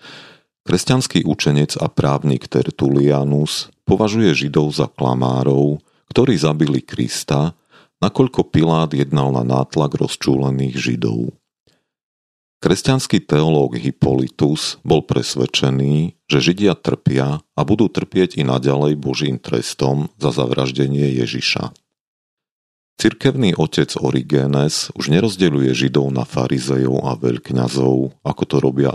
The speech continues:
evanjeliá, ale opisuje všetkých Židov ako nečestných, neveriacich zločincov, ktorí urážajú Krista.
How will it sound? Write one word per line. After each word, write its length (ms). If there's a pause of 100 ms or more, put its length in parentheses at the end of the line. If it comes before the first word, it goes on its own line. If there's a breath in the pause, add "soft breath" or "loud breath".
evanjeliá, 960 (480 loud breath)
ale 160
opisuje 480
všetkých 560
Židov 320
ako 240
nečestných, 1120
neveriacich 640
zločincov, 1040 (240 soft breath)
ktorí 400
urážajú 720
Krista. 640